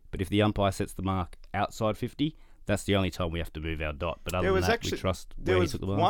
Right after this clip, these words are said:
Speaker 2: one I saw this week I hadn't seen all year. Can't remember the last time I saw it, where, um, someone was taking a shot for, a set shot for goal, kicked it,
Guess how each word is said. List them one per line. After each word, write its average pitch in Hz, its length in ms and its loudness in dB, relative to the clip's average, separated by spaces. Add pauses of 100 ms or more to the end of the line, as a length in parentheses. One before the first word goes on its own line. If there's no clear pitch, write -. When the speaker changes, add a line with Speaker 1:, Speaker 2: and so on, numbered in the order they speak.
Speaker 2:
one 156 100 0
I 135 100 6
saw 147 240 0
this 147 260 -2
week 123 220 0
I 98 120 2
hadn't 160 200 -2
seen 127 240 -4
all 113 160 -2
year. 104 460 -2
Can't 151 240 -4
remember 143 100 -2
the 113 60 -4
last 123 180 2
time 123 80 -4
I 110 40 -4
saw 123 100 -4
it, 113 80 -4
where, 120 280 2 (220)
um, 110 540 0 (920)
someone 160 360 2
was 147 100 0
taking 143 240 4
a 123 40 -2
shot - 300 2
for, 123 120 -4
a 117 40 -2
set - 220 -2
shot 123 200 -2
for - 60 -12
goal, 104 540 4
kicked - 320 -6
it, 101 200 2